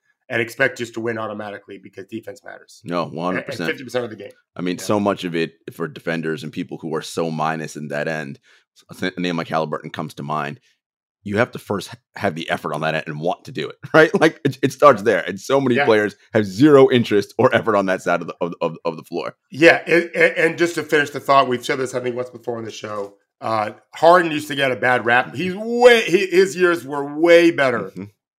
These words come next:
Speaker 1: almost in every case, than our bad defenders now that are great offensive players.
Speaker 2: Mm-hmm.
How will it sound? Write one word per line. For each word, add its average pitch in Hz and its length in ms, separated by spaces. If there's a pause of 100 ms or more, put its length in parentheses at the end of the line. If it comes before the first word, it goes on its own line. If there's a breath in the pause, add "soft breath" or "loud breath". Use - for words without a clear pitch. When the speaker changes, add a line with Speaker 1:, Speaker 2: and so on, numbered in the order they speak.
(120)
Speaker 1:
almost 147 380
in 135 60
every 131 200
case, - 460 (300)
than 127 300
our 131 220
bad 123 280
defenders 113 480
now 110 320
that 110 140
are 107 80
great 110 220
offensive 104 400
players. 98 320
Speaker 2:
Mm-hmm. 98 120